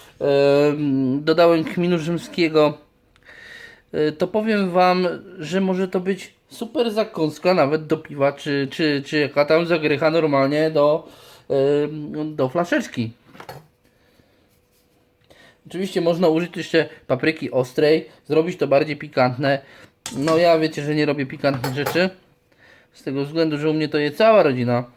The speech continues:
a nie każdy lubi takie pikantne rzeczy, więc ja, e, robię sobie zawsze osobno jakiś pikantny sos, no, lub dip jakiś fajny właśnie, żeby, e, żeby po prostu,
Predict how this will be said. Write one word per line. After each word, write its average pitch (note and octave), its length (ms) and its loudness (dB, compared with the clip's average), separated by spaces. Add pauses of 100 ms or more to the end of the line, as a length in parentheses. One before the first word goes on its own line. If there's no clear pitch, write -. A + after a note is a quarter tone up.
(600)
a C#3+ 80 -6
nie D3 100 -4
każdy C#3+ 360 0
lubi D3+ 200 -6
takie B2 220 -6
pikantne B2 420 -6
rzeczy, B2+ 300 -6 (400)
więc B2+ 180 -2
ja, D3 240 2 (480)
e, B2 300 2
robię C3+ 180 0
sobie B2+ 240 -4
zawsze B2+ 260 -6
osobno C3+ 320 -4
jakiś A#2 240 -6
pikantny A#2 460 -6
sos, B2+ 340 -2 (440)
no, A#2 120 -4
lub A2+ 220 -6
dip C3 220 -2
jakiś A#2+ 300 -4
fajny A#2+ 300 -4
właśnie, A#2+ 380 -6 (1600)
żeby, A#2+ 720 0 (380)
e, A#2+ 140 -4
żeby B2+ 340 -4
po B2 140 -10
prostu, B2 500 -6